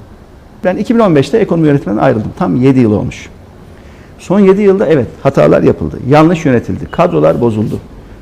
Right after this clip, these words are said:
Dürüst ve ehil insanların sayısı azaldı ve bütün bunun sonucunda bir sürü hata yapıldı, yapılıyor.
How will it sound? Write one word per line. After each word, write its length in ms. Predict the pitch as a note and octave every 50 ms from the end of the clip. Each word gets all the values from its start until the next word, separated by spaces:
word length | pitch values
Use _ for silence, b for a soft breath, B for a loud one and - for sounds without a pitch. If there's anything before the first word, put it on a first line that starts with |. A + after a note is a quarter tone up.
| B -
Dürüst 300 | - C#3 E3 A3 G#3+ -
ve 60 | E3+ D3
ehil 240 | D3+ E3 F3 E3
insanların 440 | D3+ C#3+ C3+ C#3 C3+ B2 A#2 A#2+ C3
sayısı 380 | B2+ - - A#2+ A#2 A#2+ - C3
azaldı 340 | B2+ A2+ A#2 G#2 G2 G2+ G2
ve 120 | G#2+ A2+
bütün 240 | C#3 - A#3+ A3+ G3+
bunun 140 | D3+ C#3 B2+
sonucunda 400 | - - C3 B2+ A#2+ B2 B2 - - -
bir 120 | D4 C#4+ A#3+
sürü 180 | - - G#3
hata 220 | F3+ E3 - E3 D#3+
yapıldı, 380 | D#3+ D3+ C#3 - D#3+ D#3 E3
yapılıyor. 360 | D3+ B2+ B2 - A#2+ A2+ F#2+